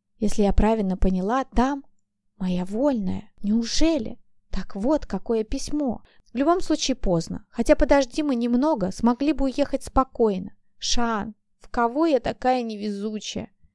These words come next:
И Алей всегда интересовала вас исключительно ради собственного удовольствия, подал голос Тьерн. Странно. Он спокоен, будто не окружен. Не загнан в угол. Даже теперь не способны отпустить.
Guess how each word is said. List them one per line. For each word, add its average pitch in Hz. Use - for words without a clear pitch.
И 214
Алей 226
всегда 208
интересовала 220
вас 214
исключительно 208
ради 190
собственного 208
удовольствия, 190
подал 190
голос 185
Тьерн. 170
Странно. 190
Он 262
спокоен, 202
будто 240
не 247
окружен. 226
Не 311
загнан 202
в 226
угол. 208
Даже 220
теперь 311
не 185
способны 202
отпустить. 190